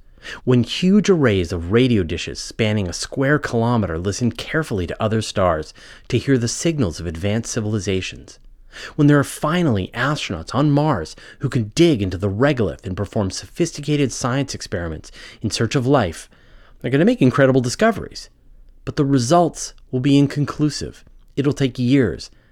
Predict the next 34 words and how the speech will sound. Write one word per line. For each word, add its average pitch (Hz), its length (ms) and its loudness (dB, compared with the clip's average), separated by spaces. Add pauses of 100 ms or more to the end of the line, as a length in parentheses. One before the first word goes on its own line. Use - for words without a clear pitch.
(180)
decades, 147 540 -2 (300)
and 104 240 0
maybe 123 240 2 (120)
even 131 200 2
centuries 117 560 -2
for - 120 -10
the 80 140 -8
truth - 580 -4
to 156 100 0
be 151 120 0
revealed. 104 580 -2 (720)
And 110 120 0
that'll 165 180 4
give 160 160 2
us - 240 0
a 117 80 -2
long 104 500 0
time 92 300 -6
to 92 100 -4
get - 160 -4
ready, 95 360 -2 (560)
both 90 160 -6
scientifically 101 960 -2 (720)
and 190 80 0
emotionally. 104 600 -2 (720)
What 233 100 6
do 262 60 8
you 247 80 6
think? - 340 -8 (300)
Do 110 80 -4
you 131 100 4
think 143 240 2
we'll 151 100 6
panic - 680 -2